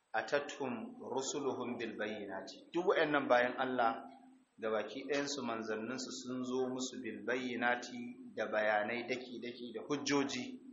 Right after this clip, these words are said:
Rusuluhum bi, bi dhammi sin, amma Abu Amr al-Basri yana karantawa bi iskani sin, rusluhum. "Atathum rusluhum," wanda da ruslu da rusulu din duka ɗaya ne. Ruslu lughatun fir rusulu,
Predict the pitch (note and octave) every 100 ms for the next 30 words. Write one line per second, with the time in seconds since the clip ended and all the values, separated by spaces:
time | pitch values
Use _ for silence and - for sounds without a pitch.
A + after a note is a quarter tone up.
0 | - - - _ _ - - B2+ D3+ -
1 | E3 D#3 C3 C3+ G3 C4 - - - -
2 | - _ _ - F#2+ G2 A#2+ A#2 A2+ A2
3 | G#2 - - - - _ _ _ - A#2+
4 | A#2+ C#3+ C#3+ C3 - C#3 B2+ F#2+ - -
5 | - A2 B2 C#3 B2 B2+ A#2+ C#3+ - A2+
6 | A2 C#3 - C3 C3+ C#3 B2 C3 B2+ A#2
7 | B2 B2 A#2+ - - - B2+ B2 A#2 -
8 | A#2+ G#2 G#2+ G#3+ - - - C3 B2 B2
9 | A2 - - - - - A#2 C3+ - -
10 | C3+ A#2+ A#2 G3 - C#3 C3 C#3+ A#3 -
11 | - - - B2+ D3+ C#3+ B2+ A#2+ D#3 G3+
12 | - F3+ F3+ F3+ - B2+ B2 E3+ E3+ F#3+
13 | D#3+ D#3+ D3 A#2+ D3+ B2 A2+ A#2 G#2+ G2+
14 | D#3 - - F#3 F3 - C#3+ D3 C#3+ C#3+
15 | B2+ B2 A#2 A2+ C3+ - C3 B2